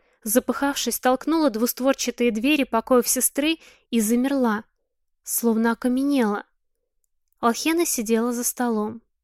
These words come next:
Безвольно свешившаяся вдоль тела рука сжимала письмо. Я сразу узнала коричневую сургучную печать. Фарнаф.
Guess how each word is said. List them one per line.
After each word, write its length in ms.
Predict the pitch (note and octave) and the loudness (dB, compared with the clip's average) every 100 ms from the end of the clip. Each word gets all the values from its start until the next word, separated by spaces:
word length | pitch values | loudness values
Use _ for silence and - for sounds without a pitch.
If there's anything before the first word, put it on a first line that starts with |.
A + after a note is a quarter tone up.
| - | -4
Безвольно 600 | A#3 G#3+ G#3 C4 C4+ A#3 | -2 0 2 2 2 0
свешившаяся 920 | - A#3 B3 A#3+ - B3 A#3+ - A#3+ | 0 -2 -2 -4 -4 -2 0 0 -2
вдоль 240 | G#3+ A#3+ | 0 -2
тела 380 | - B3 A3+ A3 | 0 0 0 0
рука 360 | A#3 - C#4 C#4+ - - - | -2 0 0 0 -6 -10 -4
сжимала 580 | G#3+ B3+ B3 G#3+ A3 | 2 4 4 4 2
письмо. 520 | A#3 A#3 - A3 G#3 - _ _ _ _ _ _ _ | 0 -2 -2 -4 -6 -10 _ _ _ _ _ _ _
Я 160 | A#3+ C#4 | 0 2
сразу 360 | D#4 D#4+ B3+ | 2 2 2
узнала 380 | A#3+ A3+ B3+ C4+ | 0 0 0 0
коричневую 680 | - A3 G#3 - A#3+ A#3 A#3 | 0 -2 -2 -4 -2 -2 -2
сургучную 640 | B3 A3 G#3+ - A#3 A3+ | -2 0 -2 -2 -4 -4
печать. 580 | B3 - A3 G#3+ - - _ _ _ _ _ _ | -6 -6 -6 -8 -12 -16 _ _ _ _ _ _
Фарнаф. 600 | - B3 G#3+ G3 - _ | 2 2 0 -6 -12 _